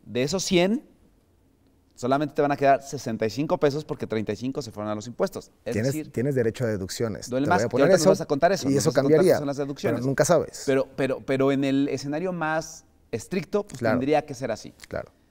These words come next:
Speaker 1: Ahora, imagínense que llega alguien y le dice, "Bueno, no, ya no me vas a pagar treinta y cinco pesos de tus cien,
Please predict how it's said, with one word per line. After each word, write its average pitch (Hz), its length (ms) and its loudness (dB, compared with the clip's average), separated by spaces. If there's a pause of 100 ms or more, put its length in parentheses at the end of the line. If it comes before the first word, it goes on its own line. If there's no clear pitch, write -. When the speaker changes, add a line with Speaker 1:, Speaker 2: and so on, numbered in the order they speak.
(160)
Speaker 1:
Ahora, 113 260 4
imagínense 120 600 -4
que 131 140 -6
llega 135 400 4
alguien 135 240 2
y 127 60 -2
le 123 40 0
dice, 117 180 -6
"Bueno, 127 220 -2
no, 131 140 -2
ya 120 120 -2
no 143 100 -4
me 139 60 -2
vas 139 140 0
a 135 60 -12
pagar 131 180 0
treinta 123 260 -6
y 110 40 -8
cinco 131 240 -6
pesos 123 260 -6
de 120 80 -10
tus 135 160 -12
cien, 156 240 -8